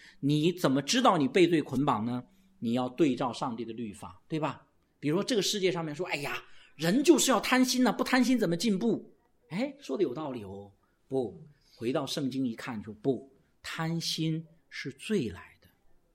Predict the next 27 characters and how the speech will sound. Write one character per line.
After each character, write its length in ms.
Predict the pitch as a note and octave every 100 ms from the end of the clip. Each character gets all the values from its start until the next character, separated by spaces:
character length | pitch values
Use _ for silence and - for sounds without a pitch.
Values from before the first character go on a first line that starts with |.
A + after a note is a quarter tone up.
| _ _ _ -
那 120 | A#3
我 140 | F3+
怎 140 | G#3 G3
么 80 |
进 240 | F3 A3+ F#3
步？ 320 | F#3+ D3+ - - -
我 160 | A#2
进 300 | A2 - F#3
步 180 | C#3+ D#3
的 80 | B2+
动 240 | A#2+ D#3
力 80 | C3
一 160 | A#2+ A2+
定 200 | - C3+
不 100 | B2
能 140 | A2+
是 140 | G#2+ -
贪 200 | - A2
心。 240 | - A#2+ A#2+ _ _ _ _ _ _ _ - -
这 120 | E3+
就 100 | E3+
是 160 | E3
你 140 | C#3 G#2+
的 220 | B2+ F3+
升 300 | - - E3+
华 260 | D#3+ A2 A#2
了， 100 | B2+